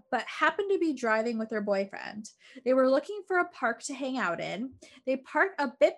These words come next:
behind Chandra's car and are gathering their things before getting out and kind of being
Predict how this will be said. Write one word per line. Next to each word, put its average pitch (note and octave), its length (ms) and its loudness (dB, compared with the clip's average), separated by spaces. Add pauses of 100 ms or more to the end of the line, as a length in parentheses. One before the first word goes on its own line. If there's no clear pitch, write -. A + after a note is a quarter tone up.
behind E4 280 -4
Chandra's B3 500 -2
car E3 520 -6 (300)
and A#3 140 2
are B3 100 2
gathering E4+ 540 2
their G4 180 -4
things A#3 400 -8
before A#3+ 320 -4
getting G3+ 380 -2
out F4 400 4
and C#4 200 -6
kind E4+ 280 -2
of E4+ 80 -2
being D4 260 -2